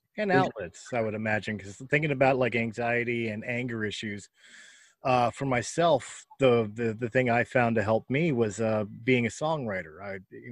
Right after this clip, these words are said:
Speaker 1: whenever I g-, ever get pissed off, for lack of a better term,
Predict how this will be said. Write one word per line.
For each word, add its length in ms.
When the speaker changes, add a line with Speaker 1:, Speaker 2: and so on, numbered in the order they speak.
Speaker 1:
whenever 300
I 60
g-, 160
ever 180
get 160
pissed 340
off, 280
for 140
lack 280
of 40
a 20
better 180
term, 360